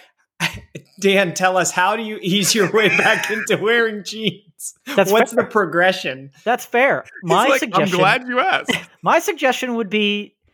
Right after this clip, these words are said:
Speaker 2: the day before, uh, two days before, three days before, give yourself enough time, but put on the jeans, but be in a comfortable setting. Like, you're just staying at home, like, spend a night in jeans.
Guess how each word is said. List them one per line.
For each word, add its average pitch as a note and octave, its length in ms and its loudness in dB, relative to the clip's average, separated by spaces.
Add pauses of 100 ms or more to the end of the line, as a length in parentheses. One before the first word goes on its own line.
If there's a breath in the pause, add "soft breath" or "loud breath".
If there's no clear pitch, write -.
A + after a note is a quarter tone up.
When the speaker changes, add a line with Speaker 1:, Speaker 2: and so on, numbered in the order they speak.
(640)
Speaker 2:
the E3 180 -2
day E3+ 220 2
before, G#3+ 480 0
uh, E3+ 120 0 (280)
two G#3 180 -4
days G#3+ 220 2
before, F#3+ 360 -4
three E3+ 200 -4
days F#3+ 180 2
before, C3+ 440 -6
give C#3+ 120 -6
yourself F3 280 -4
enough D#3 180 -2
time, D3+ 300 2 (400 soft breath)
but D#3+ 300 0
put A3 140 2
on C4 180 2
the F#3+ 60 -6
jeans, E3+ 400 0
but C#3+ 220 -6
be G3 120 -2
in F3+ 80 0
a E3 40 -2
comfortable D3+ 680 -6 (840)
setting. C3 340 -2 (460)
Like, C#3 280 -2
you're D#3 260 -2
just F3 200 0
staying F#3 220 2
at E3 80 2
home, E3+ 380 2 (140 soft breath)
like, A3 100 -2
spend C#4 240 0
a C4 40 -2
night C4+ 200 0
in A#3 100 -2
jeans. A#3 520 -2